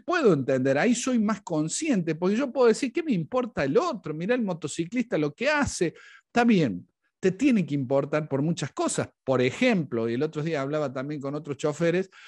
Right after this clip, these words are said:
por ejemplo, que no sabían que si yo paso un semáforo en rojo y genero un accidente de tránsito, puedo ir seis años a la cárcel.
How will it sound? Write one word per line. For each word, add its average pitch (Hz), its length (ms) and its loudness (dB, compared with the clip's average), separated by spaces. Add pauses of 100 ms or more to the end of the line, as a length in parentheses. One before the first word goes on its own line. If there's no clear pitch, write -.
(120)
por 208 160 4
ejemplo, 233 400 2
que 165 120 0
no 190 120 0
sabían 220 720 2 (360)
que 170 100 2
si 160 180 -2
yo 226 200 6
paso 233 240 2
un 196 60 0
semáforo 226 500 -2
en 233 80 0
rojo 233 480 2
y 160 100 2
genero 233 420 -2
un 202 120 -2
accidente 208 460 -4
de 214 60 -12
tránsito, 180 640 -4
puedo 214 300 6
ir 233 260 2
seis - 520 0
años 185 260 -4
a 127 40 -2
la 107 100 -2
cárcel. - 400 -12